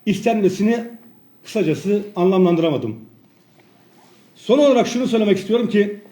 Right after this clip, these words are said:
Keşan Belediyesi çalışanları Keşan halkına eşit ve adil bir hizmet anlayışıyla hareket eder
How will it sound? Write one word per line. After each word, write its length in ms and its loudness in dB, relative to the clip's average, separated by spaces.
Keşan 360 0
Belediyesi 400 -2
çalışanları 560 0
Keşan 260 0
halkına 540 0
eşit 340 0
ve 140 0
adil 440 0
bir 120 -2
hizmet 320 -2
anlayışıyla 520 2
hareket 300 0
eder 240 -2